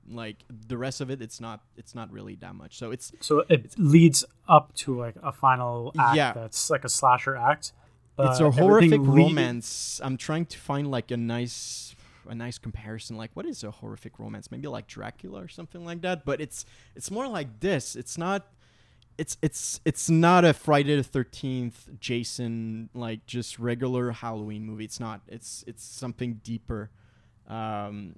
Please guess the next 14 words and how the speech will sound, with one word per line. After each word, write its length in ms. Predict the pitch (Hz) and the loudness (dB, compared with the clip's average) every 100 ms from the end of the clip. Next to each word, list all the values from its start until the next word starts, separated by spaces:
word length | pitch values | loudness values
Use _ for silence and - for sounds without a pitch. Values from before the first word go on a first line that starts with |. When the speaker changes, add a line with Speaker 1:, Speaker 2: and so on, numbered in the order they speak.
| - | -16
Speaker 1:
so 340 | - 135 131 | -4 -2 0
there's 300 | 127 139 151 | 0 2 0
slasher 540 | - - 139 143 - 151 | -4 -4 -2 -2 -4 -2
element, 480 | 143 139 143 151 151 | -2 -2 -2 -4 -4
elements, 480 | 139 143 165 180 - | -4 -2 -2 -4 -6
but 300 | - 123 107 _ _ _ _ | -6 -6 -6 _ _ _ _
at 80 | 135 | -8
the 80 | 127 | -6
core 220 | - 165 | 0 0
of 100 | 139 | 0
it, 140 | 147 | -4
it's 180 | 131 - | -6 -12
a 60 | 120 | -10
horrific 560 | 107 117 113 - 113 | -8 -6 -8 -8 -12